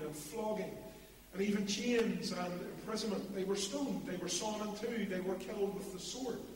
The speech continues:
They went about in skins of sheep and goats, destitute, afflicted,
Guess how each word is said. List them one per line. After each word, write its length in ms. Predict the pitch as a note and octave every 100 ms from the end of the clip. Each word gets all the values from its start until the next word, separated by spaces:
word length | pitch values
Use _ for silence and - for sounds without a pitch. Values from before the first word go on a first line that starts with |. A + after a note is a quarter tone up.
| - - - - - - - - -
They 100 | E3
went 240 | G#3+ B3
about 320 | - A#3 A3
in 140 | F#3+ -
skins 580 | - G#3 G3+ F3+ - -
of 120 | -
sheep 560 | - A#3 A#3 - - F3+
and 160 | F3
goats, 400 | F3 D3 C#3+ - - - - - - - - - -
destitute, 580 | A3 A3+ - F#3+ - C#3 - - - - - - - - - -
afflicted, 520 | E3 - A3 - -